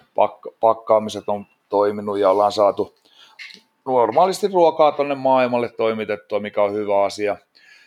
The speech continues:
No, koronasta tosta nyt jo vähän päästiin, niin sitten tuli toi Ukraina-tilanne ja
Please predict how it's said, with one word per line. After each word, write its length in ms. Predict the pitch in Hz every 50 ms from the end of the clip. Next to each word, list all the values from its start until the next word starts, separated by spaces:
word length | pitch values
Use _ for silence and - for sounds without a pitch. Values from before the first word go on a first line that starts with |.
| _ _ _ _ _ _ _ _ _ -
No, 280 | 120 131 143 143 135 - - - _ _ _ _ -
koronasta 500 | - 139 143 143 143 139 135 - - 143
tosta 280 | - 147 - - 151
nyt 120 | 143 131 -
jo 100 | 143 139
vähän 180 | 143 139 135
päästiin, 600 | - - 135 135 131 127 123 - - 120 117 113
niin 120 | 117 113 110
sitten 260 | 107 110 _ 123 113
tuli 240 | - - 117 117 107
toi 260 | - 117 113 113 113 104 - - _ _ _ _ _ _ _ _ _ _ _ _ -
Ukraina-tilanne 1000 | 113 120 117 - - 110 107 104 104 101 - - 104 104 98 98 98 98 101 101 - - _ _ _ _ _ _ -
ja 380 | 92 98 95 95 95 95 -